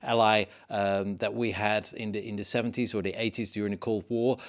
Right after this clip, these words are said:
Uh, the time has changed. Um, so his message, um, was received, well, with, with a lot of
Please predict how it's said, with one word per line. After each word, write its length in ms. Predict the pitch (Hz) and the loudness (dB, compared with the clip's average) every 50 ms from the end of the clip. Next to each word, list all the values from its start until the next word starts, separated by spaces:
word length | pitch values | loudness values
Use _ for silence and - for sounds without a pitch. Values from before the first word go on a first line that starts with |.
| - - - | -16 -10 -6
Uh, 220 | 104 107 107 101 | -4 -4 -4 -4
the 180 | 98 104 107 - | -6 -8 -8 -8
time 360 | - - - 120 123 123 113 98 | -6 -4 -2 0 0 0 0 0
has 200 | 107 101 - - | -2 -4 -4 -4
changed. 540 | - - - 131 120 117 120 120 120 - - - - - - | -4 -2 0 0 2 2 2 0 -2 -4 -10 -14 -18 -8 0
Um, 320 | 127 120 117 123 123 - - | 2 4 4 4 4 2 2
so 320 | - - 147 143 139 127 | 4 6 8 8 8 6
his 240 | 123 139 - - - | 4 2 0 2 2
message, 320 | 147 156 156 - - 147 117 - - - - - - - - | 4 4 4 4 4 2 2 2 0 -4 -4 -12 -18 -10 -2
um, 500 | 123 131 127 127 127 120 120 123 127 123 - - | 4 6 8 8 8 8 6 4 4 2 -2 -6
was 360 | - 131 139 147 139 - - 135 | -2 2 2 4 4 2 0 0
received, 640 | 135 127 - - - 151 143 139 123 - - - - _ | 0 2 2 2 4 6 6 6 4 0 -6 -8 -8 _
well, 320 | - 139 127 117 110 95 - - - - - 127 139 | 0 2 2 2 2 0 -4 -10 -14 -12 -12 -10 -6
with, 340 | 143 147 113 135 147 - 143 | -4 -4 -2 -2 -4 -4 -2
with 160 | 131 143 135 | 0 2 2
a 80 | 135 | 4
lot 160 | 135 151 151 151 | 6 6 8 6
of 340 | 147 123 - - - - | 6 4 0 -8 -12 -14